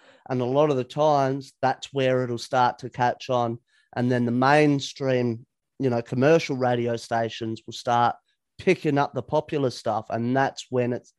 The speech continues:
it starts coming mainstream. But, yeah, and they've got a funny little audience that once it's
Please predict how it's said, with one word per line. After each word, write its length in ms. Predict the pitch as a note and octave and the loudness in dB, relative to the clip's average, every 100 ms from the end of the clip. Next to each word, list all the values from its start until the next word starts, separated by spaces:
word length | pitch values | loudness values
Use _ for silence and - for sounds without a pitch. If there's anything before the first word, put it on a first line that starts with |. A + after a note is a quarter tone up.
| _ _ _ | _ _ _
it 120 | C3 | -8
starts 460 | - - C3+ B2+ - | -8 -2 0 0 -4
coming 400 | - B2+ A#2+ A#2 | -6 -4 -4 -2
mainstream. 800 | A#2+ C3 C3+ C3+ - A#2+ A2 - _ _ - _ _ | -2 0 -2 -4 -8 -6 -6 -12 _ _ -20 _ _
But, 100 | C#3+ | 0
yeah, 160 | C#3 D3 | 4 4
and 100 | C#3+ | 4
they've 160 | D#3 - | 2 2
got 140 | F#3+ | -4
a 60 | D3 | -4
funny 380 | - E3+ F3 | -2 2 2
little 400 | E3+ D#3+ D3 C#3+ | 0 0 0 2
audience 400 | D3+ C#3+ A#2+ - - | 2 2 -2 -4 -8
that 140 | - | -2
once 280 | D#3 E3 - | -2 -2 -2
it's 220 | E3+ - | -4 -4